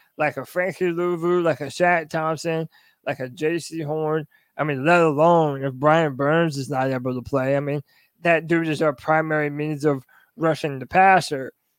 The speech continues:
And if you don't have him, it's like, well, then who? Uh, a thirty-three-year-old Justin Houston on the left side? It's just, it's not a recipe for success right now.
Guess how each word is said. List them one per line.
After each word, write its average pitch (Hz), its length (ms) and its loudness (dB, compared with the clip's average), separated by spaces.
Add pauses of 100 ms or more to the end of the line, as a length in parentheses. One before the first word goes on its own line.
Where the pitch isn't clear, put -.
(160)
And 151 240 0
if 143 160 -6
you 196 60 2
don't 160 220 -2
have 156 240 2
him, 196 300 4
it's 156 180 -4
like, 156 200 2 (380)
well, 160 200 0
then 202 300 2
who? 131 340 -2
Uh, 139 240 -2
a 139 40 2
thirty-three-year-old 180 1000 2
Justin 175 380 -2
Houston 214 460 -4 (340)
on 175 200 2
the 160 80 0
left 202 240 4
side? 233 380 0 (100)
It's 185 160 -6
just, 202 180 -2 (300)
it's 170 160 -10
not 185 260 4
a 170 60 -4
recipe 175 420 -4
for 170 160 -10
success 180 500 -4
right 127 220 -2
now. 120 300 -6